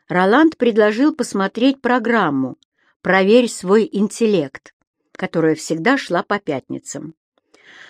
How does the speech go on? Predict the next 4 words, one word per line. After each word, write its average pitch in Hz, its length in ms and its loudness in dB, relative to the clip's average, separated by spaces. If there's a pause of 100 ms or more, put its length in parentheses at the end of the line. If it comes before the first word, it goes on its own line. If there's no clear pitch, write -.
(120)
Пришлось 262 500 4
опять 247 460 4
звонить 190 480 0
родителям. 165 760 -2